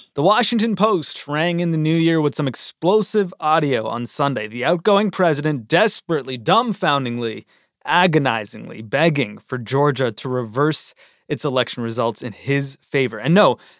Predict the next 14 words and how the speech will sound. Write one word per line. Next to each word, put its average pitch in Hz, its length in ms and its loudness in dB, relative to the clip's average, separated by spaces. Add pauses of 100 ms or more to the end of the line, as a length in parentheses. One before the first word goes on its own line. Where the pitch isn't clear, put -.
not 190 280 2
the 277 80 -4
election 247 360 0
that 220 120 -2
hasn't 202 340 0
happened 170 400 0
yet, 110 160 -2
not 160 300 4 (300)
Tuesday's 160 640 2
runoffs. 120 600 0
He's 277 220 0
still 247 260 2
hung 202 240 2
up 196 220 -2